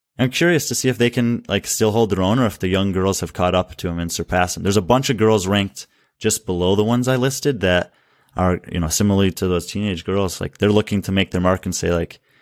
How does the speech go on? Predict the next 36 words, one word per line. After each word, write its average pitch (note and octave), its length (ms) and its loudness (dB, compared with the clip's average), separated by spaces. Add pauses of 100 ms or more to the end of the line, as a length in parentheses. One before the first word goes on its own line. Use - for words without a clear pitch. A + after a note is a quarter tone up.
"Yeah, G#2 120 2
you, G2 280 0
you've A#2 180 0
been B2+ 160 4
the B2 80 2
girls A2 240 4
for G#2+ 100 0
a G2+ 60 4
long F#2+ 200 2
time, G2+ 240 0
but F2+ 100 0
we're F2+ 160 2
here F2 240 0
now." E2 400 -2 (600)
And, E2 340 -4
uh, D#2+ 200 0
that's G2 220 0
gonna A#2 140 2
happen G2+ 260 0
at F2+ 80 -6
some F#2+ 160 -2
point. - 220 -10
So G2 80 0
I - 20 2
don't G2+ 60 2
know F#2+ 60 2
if F#2 80 -4
it's E2 120 -4
this F2+ 220 -2
year F2 160 2
or E2+ 40 -2
next E2+ 300 -4
year, E2 400 -2
but - 180 -8
pretty A#2+ 140 0
soon. E2 300 -6